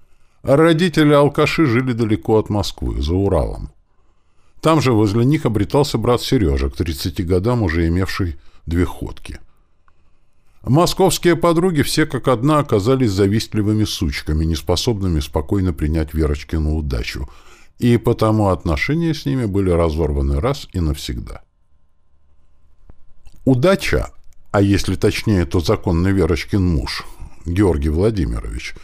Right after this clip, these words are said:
некогда известный в криминальных кругах как Гоша Болт. Прозвище он получил за свое пристрастие к килограммовым перстням.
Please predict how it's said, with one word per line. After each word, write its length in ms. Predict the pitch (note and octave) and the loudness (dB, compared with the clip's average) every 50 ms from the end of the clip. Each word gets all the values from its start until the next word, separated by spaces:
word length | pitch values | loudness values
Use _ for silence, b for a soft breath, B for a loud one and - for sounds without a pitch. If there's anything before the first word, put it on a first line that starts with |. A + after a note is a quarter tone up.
| B B B B B B | B B B B B B
некогда 580 | A2 A#2+ C#3 D#3 D3 D#3 C#3+ B2 A2 B2+ B2 | 2 4 4 4 4 2 2 2 4 4 4
известный 420 | A2+ A2 A2+ C3 C#3 A2+ - A#2+ G#2 | 4 4 4 2 2 2 0 -2 -2
в 40 | |
криминальных 640 | - - A2+ G#2 G#2 G#2+ G#2+ G#2+ G2+ G#2 G#2 F#2 - | 0 0 2 2 2 2 2 2 2 2 0 0 -2
кругах 420 | - - G#2+ G#2+ G#2+ C3 D3+ D3 - | -2 -2 -2 0 2 0 0 0 0
как 240 | - F#2+ E2 D2+ C#2+ | -2 -2 -2 -2 -6
Гоша 460 | - G2 F2 G2 G#2 F2+ - - G#2+ | -8 -6 -4 -2 0 0 0 0 0
Болт. 460 | G2 F#2+ F2 C#2+ A1+ A1 - - - - b b b b b b b b b b b b b b | 0 2 0 0 -2 -2 -6 -10 -12 -12 b b b b b b b b b b b b b b
Прозвище 480 | - D3+ F3 F3+ D3 C#3+ A2+ - - G#2+ | 2 2 4 4 4 2 0 0 0 -2
он 120 | G2 F#2 | -2 0
получил 420 | - G#2 G2+ G#2 G2 - - B2+ | 0 0 0 0 0 -2 -2 -2
за 120 | A2 F#2+ F#2 | -2 -2 -4
свое 360 | - - - F#2+ F#2+ G2+ F#2+ | -4 -2 0 0 2 0 0
пристрастие 600 | - G2+ F#2+ - - - C#3+ C#3 - - - F#2+ | -2 -4 -4 -4 -4 -2 -4 -4 -2 -2 -4 -4
к 60 | - | -2
килограммовым 720 | - F#2 E2+ E2 E2 F2 F2 F2 F2 F#2 F2 F2+ F#2 E2 | -2 0 0 0 0 0 0 0 0 0 0 0 0 -2
перстням. 540 | - - - - - - - A#2 G2+ - - | -2 -4 -6 -8 -8 -6 -6 -6 -6 -6 -10